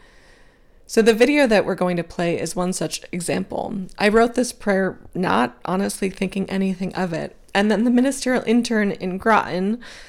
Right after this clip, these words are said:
saw my Facebook post and decided to turn it into a video project,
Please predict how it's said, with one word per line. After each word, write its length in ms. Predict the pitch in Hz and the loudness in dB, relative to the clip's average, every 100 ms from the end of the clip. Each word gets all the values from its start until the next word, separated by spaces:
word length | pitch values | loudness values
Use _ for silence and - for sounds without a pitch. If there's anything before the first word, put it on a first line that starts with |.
| - | -16
saw 200 | - 233 | 0 2
my 180 | 240 240 | 4 4
Facebook 460 | 240 190 - 190 - | 2 0 0 -4 -4
post 400 | 185 208 - - | -4 -4 -4 -4
and 160 | 185 | -2
decided 480 | 190 190 190 208 240 | -2 2 2 2 0
to 80 | 240 | -2
turn 240 | - 214 | -2 0
it 140 | 214 - | 0 -2
into 280 | 190 208 | -4 -2
a 80 | 196 | -4
video 360 | 165 185 202 156 | -2 -2 0 -2
project, 720 | - - 208 - 262 - | -6 -8 -4 -4 -6 -8